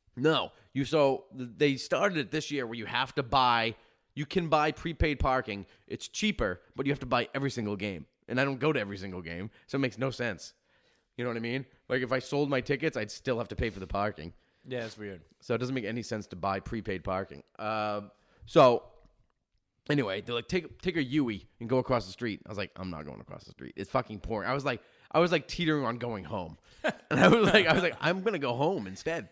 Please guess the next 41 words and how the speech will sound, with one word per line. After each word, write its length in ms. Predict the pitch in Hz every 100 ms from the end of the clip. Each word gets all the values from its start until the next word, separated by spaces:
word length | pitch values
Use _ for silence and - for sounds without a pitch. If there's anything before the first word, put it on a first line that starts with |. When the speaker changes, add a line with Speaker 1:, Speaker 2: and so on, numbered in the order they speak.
| -
Speaker 2:
Yeah, 140 | 175
that 160 | 156 190
rain, 220 | 208 180
that, 320 | 151 127 _
that 180 | 123 127
game 180 | 135 117
was 120 | 104
Speaker 1:
Dude, 220 | 98 208
Speaker 2:
ridiculous. 420 | 165 202 - -
Speaker 1:
it 180 | 160 170
rained 340 | 190 196 180 131
the 80 | 120
whole 220 | 110 170
drive 320 | 175 180 160
there. 240 | 131 131 110
We 140 | 143
left 320 | 170 170 -
at 340 | 127 117 104 - _ _ _ _ _
noon. 840 | - 113 127 120 120 127 147 180 151 _ -
I 40 |
wanna 60 | 127
say 160 | 139
noon, 480 | 110 113 120 139 156
maybe 220 | 127 165
eleven. 320 | 143 131 120 131
No, 80 |
we 80 | 117
left 160 | 127 123
at 40 |
eleven, 440 | 104 104 113 90 - _ -
and 80 | 123
we 80 |
got 260 | 123 135 113
there 120 | 127
about 160 | 113 98
twelve 260 | - 113 -
fifteen, 460 | 117 - 101 85 - - - -
and 100 | -
it 40 | 127
was 120 | 123
fucking 400 | - - 127 104